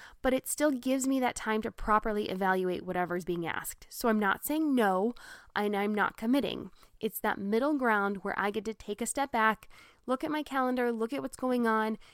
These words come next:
and evaluate whether this is aligning with my purpose, step number four, or tip number four. And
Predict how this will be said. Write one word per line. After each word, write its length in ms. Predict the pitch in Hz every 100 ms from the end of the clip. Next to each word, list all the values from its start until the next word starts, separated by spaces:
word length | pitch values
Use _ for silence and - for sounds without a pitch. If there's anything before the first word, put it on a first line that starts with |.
| -
and 140 | -
evaluate 880 | 220 196 226 294 311 262 185 185 -
whether 420 | 185 202 220 277
this 400 | 240 208 208 - - -
is 400 | 208 190 180 190 - -
aligning 440 | 214 202 208 233
with 160 | 226 220
my 140 | 196
purpose, 480 | 190 190 185 302 392
step 320 | - - 175
number 220 | 165 165 180
four, 400 | - 226 262 -
or 180 | 190
tip 240 | 185 - -
number 220 | 240 240
four. 400 | - 247 254 277 - - - - _
And 380 | 262 254 254